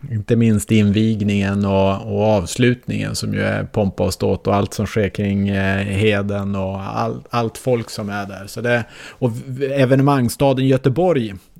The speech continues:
i sin, eh, bästa skrud, höll jag på att säga. Det har ju verkligen Göteborg visat att de är duktig, en duktig evenemangstad som kan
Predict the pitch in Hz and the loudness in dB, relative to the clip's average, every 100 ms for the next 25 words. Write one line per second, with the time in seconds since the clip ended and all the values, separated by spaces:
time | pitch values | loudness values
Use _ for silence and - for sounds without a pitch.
0 | - 117 117 - 113 110 110 113 110 107 | -10 -8 -8 -6 -6 -4 -4 -4 -2 -4
1 | 107 107 104 113 - - 113 107 107 - | -4 -6 -4 -4 -4 -4 -4 -2 -6 -8
2 | - 139 143 107 98 95 - - 104 104 | 0 4 4 2 -2 -2 -8 -10 -8 -6
3 | 113 123 120 120 113 107 - 107 104 113 | 0 0 2 0 0 0 0 0 -2 -2
4 | 107 104 104 - 107 - 110 117 104 - | -2 -2 -4 -4 -6 -4 -2 0 -2 -2
5 | 104 92 - - - - 127 123 117 - | -4 -4 -8 -20 -20 -12 0 0 2 0
6 | 113 110 110 107 98 117 110 - 107 107 | 0 2 0 0 -2 -2 -2 -4 -6 -4
7 | 104 104 | -2 -2